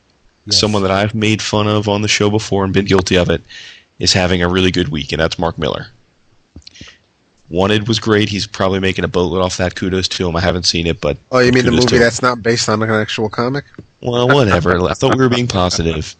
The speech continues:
Speaker 1: <laughs>
Speaker 2: regardless.
Speaker 1: Yeah. But, you know, the, the,
Speaker 3: Well, three
Speaker 1: the
Speaker 3: out of four ain't bad. Three of you guys can be positive.
Speaker 1: The, the,
Speaker 2: He's
Speaker 1: poten-, the potential for seeing the big poo-poo guy on the screen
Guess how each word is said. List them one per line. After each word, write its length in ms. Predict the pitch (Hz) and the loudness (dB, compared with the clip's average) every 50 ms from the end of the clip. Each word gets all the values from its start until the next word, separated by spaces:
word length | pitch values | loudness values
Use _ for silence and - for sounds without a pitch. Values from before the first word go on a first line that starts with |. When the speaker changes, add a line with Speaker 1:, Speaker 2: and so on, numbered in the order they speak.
| - | -20
Speaker 1:
<laughs> 80 | _ _ | _ _
Speaker 2:
regardless. 680 | - 95 - 92 87 82 85 85 82 76 - - - - - _ | -10 -4 0 0 2 4 4 4 2 2 -2 -6 -6 -8 -14 _
Speaker 1:
Yeah. 60 | - 196 | -8 0
But, 180 | 185 240 220 180 | 0 0 2 0
you 180 | 208 214 220 | 0 -2 0
know, 140 | 208 208 202 | 0 0 0
the, 160 | 170 185 185 | -2 -4 -6
the, 220 | 160 147 160 165 160 | -4 -4 -4 -2 -2
Speaker 3:
Well, 60 | 143 | -2
three 220 | 139 127 170 175 180 | 0 2 4 6 6
Speaker 1:
the 40 | 165 | 6
Speaker 3:
out 60 | 143 | 4
of 80 | 123 117 | 2 0
four 260 | - 120 107 101 95 | 0 0 2 2 2
ain't 140 | 92 85 85 | 0 -2 -4
bad. 300 | 87 82 92 110 - - | -4 -4 -4 -6 -8 -2
Three 220 | - 131 143 151 151 | 2 2 4 4 4
of 80 | 139 | 2
you 100 | 131 123 | 0 0
guys 240 | 107 110 98 95 - | 2 2 2 0 0
can 120 | - 104 92 | -2 -4 -6
be 80 | 90 82 | -6 -6
positive. 480 | - 85 80 80 73 80 80 110 131 - _ _ - - 80 80 78 | -6 -6 -6 -6 -6 -8 -10 -12 -14 -16 _ _ -20 -20 -20 -20 -14
Speaker 1:
The, 100 | 156 175 | -12 -10
the, 100 | 147 143 | -4 0
Speaker 2:
He's 280 | - - 139 147 180 - | 2 4 4 4 2 0
Speaker 1:
poten-, 300 | - 196 185 196 190 - _ _ 165 | 0 0 -2 -2 -2 -6 _ _ -6
the 140 | 151 180 | -4 -2
potential 460 | 175 165 190 - 185 185 185 - 196 170 | -2 -2 -4 -4 -4 -4 -4 -4 -6 -6
for 160 | - 170 160 | -6 -6 -8
seeing 320 | - - 170 160 160 160 | -4 -2 -2 -2 -2 -2
the 80 | 147 127 | -2 -2
big 240 | 131 147 143 - - | -2 -4 -4 -4 -4
poo-poo 320 | - 156 147 - 160 160 | -4 -4 -2 -2 -2 -2
guy 320 | 147 151 151 156 156 156 | 0 0 0 0 0 0
on 100 | 156 156 | -2 -2
the 80 | 156 143 | -4 -6
screen 460 | - - - 156 151 151 151 151 147 | -8 -6 -6 -4 -2 -2 -2 0 0